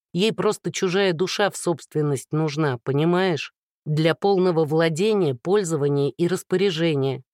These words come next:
А это уже из другой оперы, которая не про любовь, а про господина Мефистофеля.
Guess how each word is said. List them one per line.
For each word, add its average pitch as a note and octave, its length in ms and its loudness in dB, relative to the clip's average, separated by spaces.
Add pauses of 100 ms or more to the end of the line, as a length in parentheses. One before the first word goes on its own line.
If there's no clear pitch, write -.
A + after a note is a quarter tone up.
(200)
А D#3 140 2
это G3+ 240 2
уже G#3 320 2
из F3+ 100 -2
другой G3+ 380 2
оперы, E3+ 500 0 (160)
которая E3+ 460 2
не E3+ 140 2
про E3 180 0
любовь, E3+ 440 0
а C#3+ 60 0
про D3 160 -4
господина D#3 580 0
Мефистофеля. E3 960 0